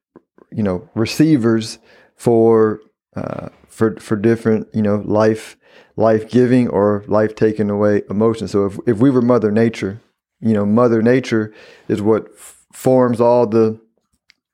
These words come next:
life, right, in the universe and definitely on, on Earth from, from what we, from what we know. And so, uh, Mother Nature can, uh, choo-,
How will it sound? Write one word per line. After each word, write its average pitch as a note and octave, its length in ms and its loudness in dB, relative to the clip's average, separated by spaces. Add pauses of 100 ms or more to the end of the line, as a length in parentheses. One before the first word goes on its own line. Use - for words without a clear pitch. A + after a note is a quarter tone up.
(260)
life, A2+ 560 0
right, A2 200 2
in A#2+ 160 2
the A2+ 80 2
universe A2 520 2
and G2+ 100 -2
definitely A2 360 0
on, G2+ 360 -2
on G#2 140 0
Earth G2+ 280 0
from, F#2 280 -6
from G2+ 200 -10
what G2 140 -6
we, G#2 220 2 (480)
from A2+ 120 0
what A2 120 2
we B2 100 2
know. G2+ 220 0
And G2+ 100 -4
so, F#2+ 300 0 (360)
uh, G2 400 -4 (320)
Mother A2+ 300 2
Nature B2 380 2
can, A2+ 360 0
uh, F#2+ 180 -4
choo-, E3+ 360 2